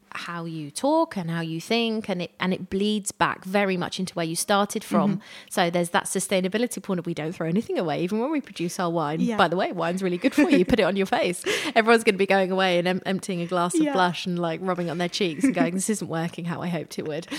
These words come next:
Speaker 2: <laughs>
Speaker 1: Um, but, you know, one of the things you touched on earlier as well was your background before you came to Quarterly, which sounds like it was actually very different. And
Speaker 2: Mm-hmm.
Speaker 1: where, what were your kind of learnings in your previous roles? And,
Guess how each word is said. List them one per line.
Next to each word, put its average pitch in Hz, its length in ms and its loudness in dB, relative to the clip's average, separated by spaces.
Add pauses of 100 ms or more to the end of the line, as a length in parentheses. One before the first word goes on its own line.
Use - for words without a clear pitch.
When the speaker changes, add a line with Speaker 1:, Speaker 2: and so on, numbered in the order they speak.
(120)
Speaker 2:
<laughs> 277 240 -6
Speaker 1:
Um, 185 580 2 (180)
but, 254 220 6 (180)
you 254 120 2
know, 214 160 -2 (500)
one 240 240 0
of 440 60 0
the 415 60 -10
things 277 160 -2
you 240 80 -4
touched - 300 -8
on 220 100 -2
earlier 214 320 -2
as 185 120 -4
well 233 220 2
was 180 120 -4
your 185 80 -4
background 185 360 -6
before 220 320 -10
you 185 260 -8 (220)
came 185 300 -10
to - 120 -18
Quarterly, 180 560 -10
which - 280 -6
sounds 196 280 -4
like 185 200 -8
it - 40 -12
was 196 140 -8
actually 190 280 -6
very 190 240 -2
different. 180 500 -8 (140)
And 220 260 -2
Speaker 2:
Mm-hmm. - 40 -18 (580)
Speaker 1:
where, 311 600 0
what 262 240 -6
were 254 80 -6
your 262 100 -2
kind 247 180 -6
of 226 80 -4
learnings 214 460 -4
in 175 80 -8
your 175 80 -6
previous 175 580 -8
roles? 180 440 -4
And, 156 280 -8